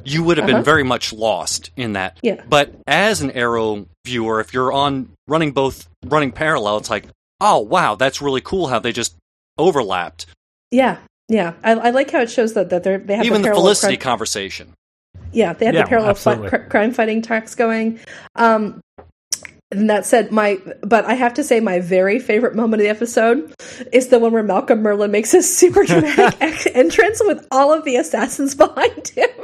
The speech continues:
Speaker 3: They, they don't say anything either. Like, they, I'm, he
Speaker 2: No.
Speaker 3: must pay them by the word or something like that.
Speaker 2: Well, what I wonder is, do you suppose he stalks around Nanda Parbat practicing his dramatic flourishing entrances? Because,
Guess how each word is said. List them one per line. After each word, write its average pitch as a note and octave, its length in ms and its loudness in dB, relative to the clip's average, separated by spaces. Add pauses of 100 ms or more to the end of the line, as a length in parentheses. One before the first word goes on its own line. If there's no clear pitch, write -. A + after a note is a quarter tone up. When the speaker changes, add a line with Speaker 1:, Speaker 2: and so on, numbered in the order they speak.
(160)
Speaker 3:
They, D3+ 140 2
they G#3 120 4
don't B3 160 0
say F#3 220 2
anything A2+ 380 0
either. G2+ 200 0 (100)
Like, G#2 160 -2
they, C#3 220 0
I'm, D3 320 2
he D3+ 120 0
Speaker 2:
No. D#3+ 40 0
Speaker 3:
must F3 160 0
pay C#3+ 160 0
them B2 140 0
by A2+ 100 4
the G#2 140 0
word F#2+ 300 -4
or F2 80 -8
something F#2+ 340 -8
like F#2 180 -8
that. G2+ 240 -8 (180)
Speaker 2:
Well, D4 380 0
what D#4 140 2
I C#4+ 80 2
wonder D4+ 320 0
is, A#3 200 -4
do C#4 120 -10
you D#5 100 -8
suppose E4 440 0
he C#4 100 -2
stalks A3 420 -6
around G3 240 -4
Nanda G3 280 -4
Parbat F3+ 480 -6
practicing G3+ 520 -8
his A#3 160 -6
dramatic G3 380 -4
flourishing G3 480 -4
entrances? A#3 480 -2
Because, A3+ 480 -4